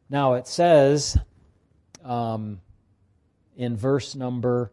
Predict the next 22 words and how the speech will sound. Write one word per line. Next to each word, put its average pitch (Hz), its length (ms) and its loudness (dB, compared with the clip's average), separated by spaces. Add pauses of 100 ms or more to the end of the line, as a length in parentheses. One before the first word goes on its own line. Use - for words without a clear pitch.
(500)
four, 110 640 -2
"And 127 120 -6
they 143 120 4
were 143 140 4
f-, - 280 -12
all 147 300 2
filled 120 480 4
with 113 240 -6
the 107 80 -10
Holy 117 240 -2
Spirit." 98 440 -6 (1000)
Now, 123 140 -4
how 170 220 2
would 170 140 8
we 165 200 4
know 110 400 0 (160)
that 120 160 -8
they're 117 140 -2
full 117 400 -4
of 104 60 -20
the 107 80 -18
Spirit? 92 440 -16